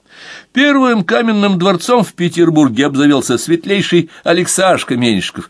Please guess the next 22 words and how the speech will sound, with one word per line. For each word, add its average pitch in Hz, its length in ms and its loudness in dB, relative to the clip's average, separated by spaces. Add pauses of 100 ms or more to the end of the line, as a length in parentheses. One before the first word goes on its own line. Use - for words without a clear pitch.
(160)
раньше 139 440 -2
Петра. 120 560 0 (320)
Петр 151 340 2
указал 156 440 0
на 170 200 2
стрелке 165 560 0
место 160 400 0
для 143 180 0
двенадцати 151 600 -2
коллегий 131 480 -2 (100)
и 101 140 0
отбыл 220 460 0
по - 260 -4
делам 165 380 2
в 113 40 -4
Голландию. 127 580 0 (240)
Меньшиков 139 920 -2 (160)
умело 147 540 2
провел 135 440 0
экономию 135 480 0
строительных 131 640 -2
материалов 160 760 0